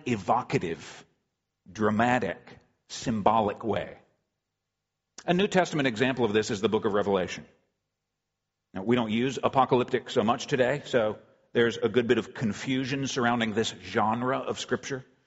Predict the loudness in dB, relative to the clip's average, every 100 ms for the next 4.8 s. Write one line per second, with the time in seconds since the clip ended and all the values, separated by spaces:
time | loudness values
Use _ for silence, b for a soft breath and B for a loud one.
0 | b b b b b b _ _ _ _
1 | _ _ _ _ _ _ _ _ _ _
2 | 2 4 4 2 2 0 2 2 2 2
3 | 2 2 -2 0 2 2 -2 -6 0 0
4 | 2 -2 -2 -2 -4 -8 -16